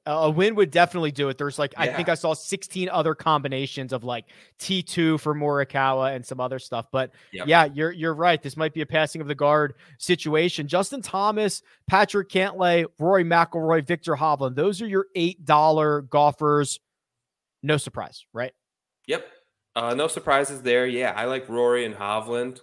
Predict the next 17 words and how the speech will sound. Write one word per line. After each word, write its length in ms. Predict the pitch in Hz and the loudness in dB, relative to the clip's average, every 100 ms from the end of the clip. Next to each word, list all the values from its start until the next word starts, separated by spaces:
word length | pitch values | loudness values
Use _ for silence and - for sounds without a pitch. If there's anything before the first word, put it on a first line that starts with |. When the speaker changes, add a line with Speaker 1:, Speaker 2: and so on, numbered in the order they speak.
| _ | _
Speaker 2:
quite 260 | 113 110 | -2 -2
a 60 | 98 | 0
bit. 380 | 107 147 - - | -2 -2 -6 -6
Um, 420 | 95 92 92 92 | -4 -4 -6 -6
you 140 | 113 | -4
mentioned 340 | 127 123 135 117 | -2 -2 -4 -8
Xander, 540 | 98 90 98 120 185 - | -6 -4 -4 -4 -6 -8
so 260 | - 90 - | -8 -8 -8
Speaker 1:
Yeah. 240 | 143 160 175 - - | -2 0 0 -4 -8
Speaker 2:
pretty 160 | 104 | -2
good 160 | 120 139 | 2 4
Speaker 1:
Yeah. 60 | |
Speaker 2:
price 300 | 180 151 185 | 6 6 4
on 160 | 160 160 | 2 2
him, 80 | 160 | 0
seven 400 | - 104 113 123 | 0 2 2 0
seventy-seven. 720 | - 135 135 131 160 165 165 | 0 0 -2 0 2 2 0